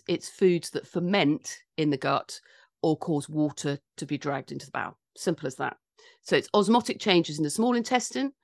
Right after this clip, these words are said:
So things like prunes, prunes get used for people with constipation, don't they? They get given prunes to eat in their breakfast or prune juice, et cetera.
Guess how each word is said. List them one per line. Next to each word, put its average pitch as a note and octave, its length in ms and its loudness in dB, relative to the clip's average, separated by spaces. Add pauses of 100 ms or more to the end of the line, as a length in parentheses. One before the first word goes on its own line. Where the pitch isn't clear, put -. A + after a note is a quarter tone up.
(520)
So F3 300 4
things D4 360 4
like A#3 320 2
prunes, G3 960 4 (1000)
prunes B3+ 380 2
get - 180 -4
used F#3+ 240 -2
for F3+ 60 -10
people D#3+ 240 -4
with C#3 80 -6
constipation, D3 680 -8
don't - 200 -6
they? G#2+ 120 -10
They - 80 -10
get - 180 -14
given D3+ 240 -8
prunes G3+ 340 -2
to F3 120 -4
eat E3+ 140 0
in D3+ 40 -2
their C#3+ 120 0
breakfast F3+ 560 -4
or C#3+ 80 -6
prune F#3 320 0
juice, E3 260 -2
et - 80 -12
cetera. - 400 -8